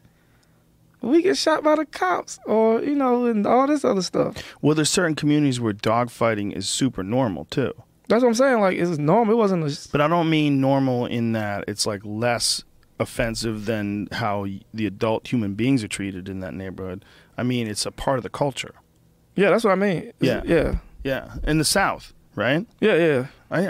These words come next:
Speaker 2: I know a dude who had, like, thirty dogs. He used to keep thirty dogs in his yard. He's a professional pool player.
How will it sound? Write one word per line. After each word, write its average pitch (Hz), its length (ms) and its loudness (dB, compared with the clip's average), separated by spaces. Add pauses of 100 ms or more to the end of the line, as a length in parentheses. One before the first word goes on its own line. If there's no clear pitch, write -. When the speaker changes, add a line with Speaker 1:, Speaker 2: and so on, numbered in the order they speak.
Speaker 2:
I - 40 0
know 208 160 2
a 165 40 -2
dude 147 260 0
who 147 140 -2
had, 143 180 -2
like, 135 260 -4
thirty 160 360 -2
dogs. 156 440 -4
He 117 60 -10
used 123 120 -8
to 139 60 -6
keep 143 220 -8
thirty 143 220 -4
dogs 139 340 -2
in 123 60 -8
his 117 160 -10
yard. 123 180 -6
He's 95 140 -10
a 104 60 -12
professional 131 520 -4
pool 143 260 -6
player. 82 360 -10